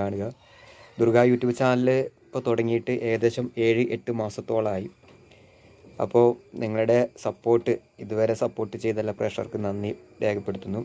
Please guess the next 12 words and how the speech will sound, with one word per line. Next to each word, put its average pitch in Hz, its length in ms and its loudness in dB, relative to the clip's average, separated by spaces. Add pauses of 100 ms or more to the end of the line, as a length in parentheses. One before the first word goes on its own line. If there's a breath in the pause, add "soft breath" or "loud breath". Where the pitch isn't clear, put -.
(180)
അതുപോലെ 107 400 2 (580 loud breath)
ഇപ്പോൾ 123 280 4
വളരെ 117 280 4 (360)
ദയനീയമായ 117 460 0 (140)
രീതിയിലാണ് 110 480 -2
YouTube 101 320 -8
ചാനൽ 104 300 -4
പോകുന്നത്. 101 300 -6 (680 loud breath)
അപ്പോൾ 107 220 0
നിങ്ങളുടെ 104 340 0
സപ്പോർട്ട് 113 320 -2
ഉണ്ടെങ്കിൽ 120 240 2